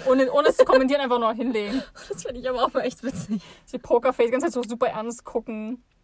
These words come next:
Speaker 2: Ich habe mal irgendein Spiel gespielt, wo man nicht, genau, bei dem darf man nicht sprechen. Das ist so ein Kartenspiel. Und man legt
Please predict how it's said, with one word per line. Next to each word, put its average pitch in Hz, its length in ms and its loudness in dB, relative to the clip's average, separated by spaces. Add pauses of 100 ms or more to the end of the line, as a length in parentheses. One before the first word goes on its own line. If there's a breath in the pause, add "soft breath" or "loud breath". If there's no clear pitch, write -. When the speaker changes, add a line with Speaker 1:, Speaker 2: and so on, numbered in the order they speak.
(340 soft breath)
Speaker 2:
Ich - 80 -20
habe 240 100 -12
mal 214 60 -6
irgendein 269 240 -4
Spiel 269 240 -8
gespielt, 269 400 -12
wo 240 80 -10
man 233 160 -12
nicht, - 320 -18 (1000 soft breath)
genau, 247 200 0
bei 226 100 -2
dem 226 160 -2
darf 214 220 -2
man 277 120 -4
nicht 190 120 -4
sprechen. 185 280 -10
Das 175 120 -8
ist 185 80 -14
so 208 80 -10
ein 196 60 -6
Kartenspiel. 202 560 -8
Und 185 80 -6
man 180 140 -6
legt 185 320 -10